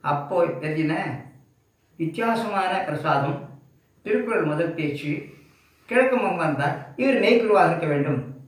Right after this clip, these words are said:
என்று மனசுல ஏற்றுக்கொண்டேன். இதுக்கு அடிப்படை என்னன்னு சொன்னால், நான் திருக்குறள் படிக்கிற போது திருவள்ளுவர் சொல்றார், குறிப்பறிதல் என்ற ஒரு அதிகாரம். அந்த அதிகாரத்துல என்ன சொல்றாருன்னா, "நீ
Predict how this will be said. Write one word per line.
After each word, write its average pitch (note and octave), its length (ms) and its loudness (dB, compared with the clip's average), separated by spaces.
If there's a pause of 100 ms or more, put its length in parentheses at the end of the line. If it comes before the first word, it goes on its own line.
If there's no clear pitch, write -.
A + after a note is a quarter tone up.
என்று D#3+ 280 -2
மனசுல D3+ 400 -2
ஏற்றுக்கொண்டேன். - 500 -6 (340)
இதுக்கு G3 300 0
அடிப்படை B3 440 4
என்னன்னு D#3+ 320 2
சொன்னால், D3 400 0 (580)
நான் D3 280 0
திருக்குறள் G3+ 440 -4
படிக்கிற D#3 320 -2
போது C#3+ 240 -4
திருவள்ளுவர் F3 480 -4
சொல்றார், D3+ 320 -4 (520)
குறிப்பறிதல் A#3 580 2
என்ற F#3 120 -2
ஒரு D3 180 0
அதிகாரம். - 380 0 (760)
அந்த D3+ 140 -2
அதிகாரத்துல F3+ 520 0
என்ன D#3+ 100 -2
சொல்றாருன்னா, D3 460 -4 (2000)
"நீ E3+ 80 -4